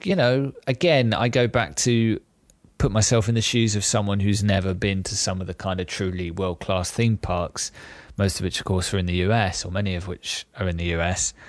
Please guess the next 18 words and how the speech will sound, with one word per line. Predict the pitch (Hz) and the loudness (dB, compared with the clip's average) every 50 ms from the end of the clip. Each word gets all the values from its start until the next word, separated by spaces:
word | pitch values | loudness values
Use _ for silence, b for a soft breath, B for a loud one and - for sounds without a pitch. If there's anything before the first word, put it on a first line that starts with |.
| B B B B B B B B B B B B _ _ - | B B B B B B B B B B B B _ _ -6
How | - - 113 117 117 | -2 0 2 4 4
does | 110 98 101 92 - | 4 2 0 0 0
this | 98 92 - | 0 0 0
stack | - - - - 101 92 92 - - - | 0 -2 -2 0 0 0 0 -2 0 0
up? | 117 92 78 - - - - - - _ - | 0 0 0 -2 -8 -14 -18 -20 -14 _ -2
And | 110 123 | 0 2
I | 135 143 151 | 2 2 2
would, | 151 147 147 - - - | 2 0 -2 -6 -4 0
I | 117 123 | 2 2
would | 127 127 120 | 4 4 4
imagine | 123 127 131 131 123 107 110 110 107 | 4 4 4 4 4 4 4 4 4
that | 104 101 87 | 2 0 2
this | 101 101 - | 0 -2 -2
probably | - - - 110 98 95 92 92 92 | -2 0 0 0 0 0 -2 -4 -4
stacks | 90 - - - _ - - 92 82 - - - | -4 -4 -6 -8 _ -4 -4 -4 -2 -2 -4 -4
up | 92 - | -4 -4
pretty | - - 104 87 85 | -2 -2 -2 0 0
well | 87 95 98 98 95 87 82 80 | 0 2 2 2 2 2 0 -4